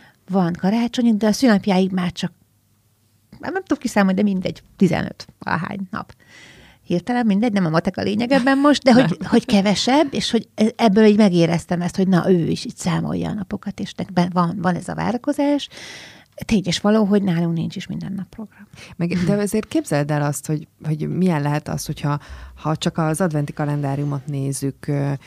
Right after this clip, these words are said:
Speaker 2: hogy huszonnégy napon át mindig kapsz valamit, és egyrészt a szülőnek mekkora teher a huszonnegyedikét,
Speaker 1: Igen.
Speaker 2: tehát, hogy mégis valamivel ki-, kiemelni a többi nap közül,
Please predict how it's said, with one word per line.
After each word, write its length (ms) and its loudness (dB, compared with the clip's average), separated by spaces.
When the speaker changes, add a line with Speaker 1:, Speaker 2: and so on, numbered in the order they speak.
Speaker 2:
hogy 160 -6
huszonnégy 1000 -4
napon 420 -10
át 480 -14
mindig 380 -10
kapsz 320 -12
valamit, 720 -10
és 360 2
egyrészt 440 0
a 40 -4
szülőnek 460 -2
mekkora 340 -4
teher 600 -4
a 40 -6
huszonnegyedikét, 840 -4
Speaker 1:
Igen. 240 -2
Speaker 2:
tehát, 180 -4
hogy 100 2
mégis 340 0
valamivel 520 -2
ki-, 340 -4
kiemelni 720 0
a 100 -8
többi 360 -6
nap 220 -4
közül, 480 -2